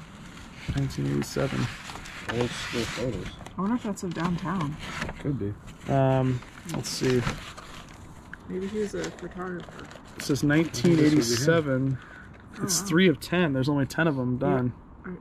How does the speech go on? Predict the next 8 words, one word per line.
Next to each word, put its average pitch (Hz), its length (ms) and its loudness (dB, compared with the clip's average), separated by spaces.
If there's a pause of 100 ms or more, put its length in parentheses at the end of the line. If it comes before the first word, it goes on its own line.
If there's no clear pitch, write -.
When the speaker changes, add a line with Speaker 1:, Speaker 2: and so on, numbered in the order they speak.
(120)
Speaker 3:
Reflections 160 800 -8
is 151 180 -12
the - 140 -8
title 151 460 -6 (360)
of 156 140 -6
all 143 80 -4
of 147 120 -8 (120)
'em. 170 140 -8